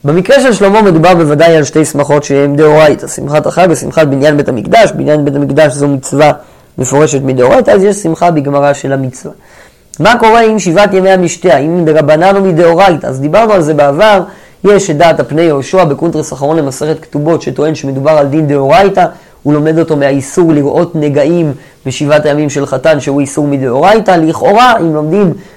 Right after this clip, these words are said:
מהפסוק אצלנו, מלא שבוע זו, ששבעת, שאין מערבים שמחה בשמחה, גם כן מדאורייתא, יש כאן עוד מקור לזה ששמחת חתן היא שמחה מדאורייתא.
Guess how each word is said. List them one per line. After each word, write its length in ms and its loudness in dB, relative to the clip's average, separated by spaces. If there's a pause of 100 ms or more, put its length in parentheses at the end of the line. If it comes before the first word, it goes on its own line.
(140)
מהפסוק 680 0
אצלנו, 420 0
מלא 220 2
שבוע 420 2
זו, 260 4 (680)
ששבעת, 1400 0
שאין 240 0
מערבים 300 2
שמחה 260 0
בשמחה, 440 2
גם 240 4
כן 220 2
מדאורייתא, 800 2 (120)
יש 120 0
כאן 180 0
עוד 120 2
מקור 280 2
לזה 280 2
ששמחת 640 -2 (240)
חתן 440 2
היא 120 0
שמחה 500 0
מדאורייתא. 1000 0